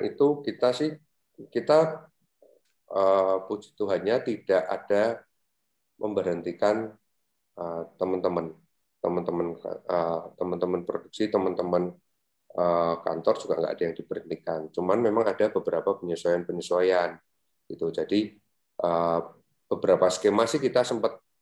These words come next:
kita sempat lakukan. Jadi sempat kita apa, eh, kita nggak, nggak masuk kantor. Tuh, jadi kita, kita apa, eh, rumahkan gitu tuh sempat waktu itu. Sama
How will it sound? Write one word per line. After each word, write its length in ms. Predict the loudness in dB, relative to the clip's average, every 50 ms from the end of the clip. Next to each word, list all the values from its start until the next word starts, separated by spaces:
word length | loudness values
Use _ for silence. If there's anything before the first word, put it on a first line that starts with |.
| _ _
kita 180 | -6 -2 0 0 0
sempat 200 | 0 0 0 2 2
lakukan. 440 | 2 0 0 0 0 2 2 2 2 0 -4
Jadi 160 | -6 -4 -4 -4 -2
sempat 300 | -2 0 0 0 0 0 -4
kita 360 | -2 0 2 0 0 0 -4 -10 _ _ _ _ _ _ _ -6
apa, 200 | -4 -2 -2 -2 -4 -6 -16 _ _ _ _ _ _ _ _ _ _ _ _ _ _ _ _ _ _ _ -4 -2
eh, 120 | -2 -2 0
kita 160 | -2 0 2 4 4
nggak, 220 | 4 4 2 2 0 -6 -12 -18 _ -4
nggak 140 | -2 -2 0 0
masuk 180 | 0 0 0 0 0
kantor. 320 | 0 0 2 4 4 4 2 0 -6 -14 _ _ _ _ _ _ _ _ _ _ _ _ _ _ _ _ _ -4
Tuh, 140 | -2 -2 -2 -2 -4
jadi 160 | -4 -2 -2 -2 -2 -2
kita, 160 | 0 2 4 4 2 2 -2 -8 -16 _ _ _ _ _
kita 160 | -8 -2 2 2 4 4 4 4 4 2 2 2 2 2 0 0
apa, 140 | 0 0 -2 -2 -6 _ _ _ _ _ _ _ _ _ _ _ _ _ _ -6
eh, 120 | -4 -2 -2 -2
rumahkan 560 | -2 -2 -2 -4 -2 0 2 4 4 4 4 2 0 -2 -6
gitu 120 | -8 -8 -8 -6
tuh 80 | -6 -4 -4
sempat 320 | -2 2 4 4 6 4 4 2 -2
waktu 160 | -4 -4 -6 -6 -2
itu. 100 | 0 2 4 4 2 0 -4 -10 _ _ _ _ _ _ _ _
Sama 160 | 0 2 2